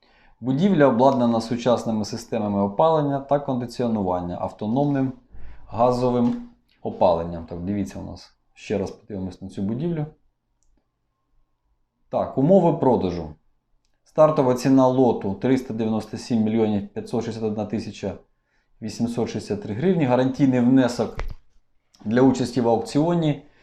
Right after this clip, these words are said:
тридцять дев'ять мільйонів сімсот п'ятдесят шість тисяч сто вісімдесят шість гривень.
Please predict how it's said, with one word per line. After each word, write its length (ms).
тридцять 420
дев'ять 300
мільйонів 640
сімсот 580
п'ятдесят 420
шість 320
тисяч 380
сто 240
вісімдесят 520
шість 520
гривень. 420